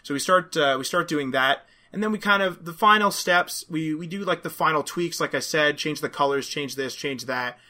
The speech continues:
change a little bit of the workflow if they're doing it. And then a lot of the time, because they are small business clients, we do teach them. So we teach them how to use the C M S if there is one. We teach them, "Oh, you know, share this link," or,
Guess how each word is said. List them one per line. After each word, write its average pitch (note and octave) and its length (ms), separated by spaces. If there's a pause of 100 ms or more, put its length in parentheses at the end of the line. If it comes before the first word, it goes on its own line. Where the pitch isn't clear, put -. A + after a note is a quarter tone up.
(160)
change D#3+ 200
a D3 40
little D#3 160
bit C#3 40
of C3+ 80
the B2 80
workflow C3+ 320
if B2 60
they're B2+ 100
doing B2 240
it. B2 120 (280)
And E3+ 140
then E3+ 80
a E3+ 60
lot E3 240
of E3 60
the E3 60
time, D3 300
because D3+ 360
they D#3 120
are C#3+ 140
small C#3 240
business C3 300
clients, B2+ 340
we B2+ 100
do A#2+ 300 (340)
teach E3+ 320
them. A#2 240
So C#3 140
we C3 100
teach D#3 220
them D3 120
how C#3+ 160
to C#3 80
use C3 280
the C3 100
C D3+ 220
M C3 100
S A#2+ 180
if B2+ 120
there C3 120
is B2 220
one. B2 400 (320)
We C#3 80
teach D#3+ 240
them, C3+ 260 (380)
"Oh, C#3 160
you C#3 140
know, B2 220
share D3 320
this C#3 340
link," C3 420
or, B2 320